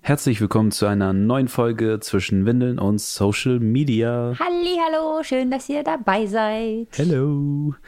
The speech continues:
Speaker 1: Ja, heute gibt es anstatt die Story der Woche einfach mal Gossip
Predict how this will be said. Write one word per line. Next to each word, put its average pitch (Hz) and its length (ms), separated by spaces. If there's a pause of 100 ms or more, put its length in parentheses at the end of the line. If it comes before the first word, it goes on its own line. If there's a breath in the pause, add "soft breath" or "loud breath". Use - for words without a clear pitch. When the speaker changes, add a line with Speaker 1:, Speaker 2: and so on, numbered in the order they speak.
(320 loud breath)
Speaker 1:
Ja, 110 380
heute 123 480
gibt 110 420
es 98 400
anstatt 98 600
die 98 320
Story 107 580
der 95 400
Woche 101 540
einfach 98 220
mal 95 260 (160)
Gossip 110 540